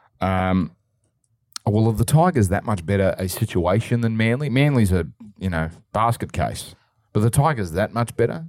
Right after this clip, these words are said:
It's a pretty. It's not a, it's not the l-, sort of list you look at and you go,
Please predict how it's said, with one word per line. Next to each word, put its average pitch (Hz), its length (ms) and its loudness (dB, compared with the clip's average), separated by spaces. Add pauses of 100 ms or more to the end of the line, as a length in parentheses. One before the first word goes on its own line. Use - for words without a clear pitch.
It's - 220 -14
a - 20 -8
pretty. 139 380 2
It's - 220 -10
not 151 140 4
a, - 40 2
it's - 180 -6
not 165 200 0
the 143 60 2
l-, 127 200 4
sort 123 200 0
of 113 60 2
list 113 260 2
you 104 100 4
look 104 160 2
at 90 120 2
and 92 80 -10
you 95 80 -4
go, 90 280 2